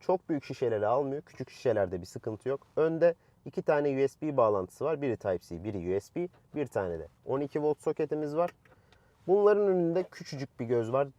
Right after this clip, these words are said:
Cüzdanınızı vesaireye atabilirsiniz. Torpidoyu az önce gördük. Gayet iyi. Kapı panelleri çok işlevsel değil. Küçükler oldukça. Buraya bir litre şişe vesaireyi bırakın. Yarım litre şişe bile koymak zor. Kol dayamaya da başta değindik. Burada kablosuz şarj ve çok küçük bir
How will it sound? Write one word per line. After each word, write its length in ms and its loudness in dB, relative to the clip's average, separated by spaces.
Cüzdanınızı 560 -2
vesaireye 480 0
atabilirsiniz. 640 -6
Torpidoyu 460 2
az 80 2
önce 240 -2
gördük. 380 -4
Gayet 380 6
iyi. 80 -6
Kapı 340 0
panelleri 600 0
çok 240 2
işlevsel 640 0
değil. 180 -4
Küçükler 480 -4
oldukça. 480 -6
Buraya 260 0
bir 120 -2
litre 220 -4
şişe 260 -2
vesaireyi 440 0
bırakın. 280 -2
Yarım 280 0
litre 200 -8
şişe 240 -4
bile 120 0
koymak 400 0
zor. 180 2
Kol 240 8
dayamaya 340 8
da 120 8
başta 340 4
değindik. 360 4
Burada 220 4
kablosuz 520 0
şarj 260 4
ve 100 0
çok 260 2
küçük 360 -8
bir 120 4